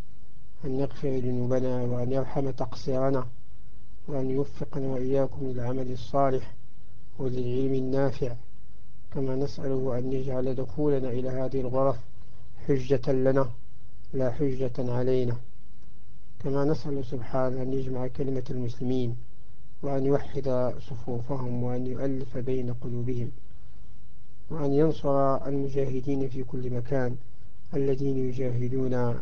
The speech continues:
لإعلاء كلمة لا إله إلا الله، كما نسأل سبحانه أن يفرج عن إخواننا في ليبيا، وأن يفرج عن إخواننا في سائر البلاد،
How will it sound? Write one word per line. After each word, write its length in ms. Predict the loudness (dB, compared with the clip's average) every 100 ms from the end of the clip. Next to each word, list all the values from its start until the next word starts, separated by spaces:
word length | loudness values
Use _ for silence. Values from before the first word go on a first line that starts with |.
| -2
لإعلاء 580 | -2 0 0 0 0 0 0
كلمة 600 | 0 0 0 0 0 0 -2 -2 -2 -2 -2
لا 380 | 0 0 2 0
إله 400 | 0 0 0 0
إلا 200 | 0 0
الله، 300 | 0 0 0 -2 -2 -2 -2 -2 -2 -2 -2
كما 200 | 0 2
نسأل 420 | 2 0 0 0
سبحانه 640 | -2 -2 0 0 0 0 0
أن 80 |
يفرج 520 | 0 0 0 0 0 2
عن 200 | 0 0
إخواننا 540 | -2 0 0 0 0 0
في 220 | 0 0
ليبيا، 360 | 0 2 0 0 -2 -2 -2 -2 -2 -2 -2 -2 -2
وأن 200 | -2 0
يفرج 500 | 0 0 2 2 2
عن 180 | 0 0
إخواننا 440 | 0 0 0 0 0
في 180 | 0
سائر 260 | 0 0 0
البلاد، 600 | 0 0 0 2 2 2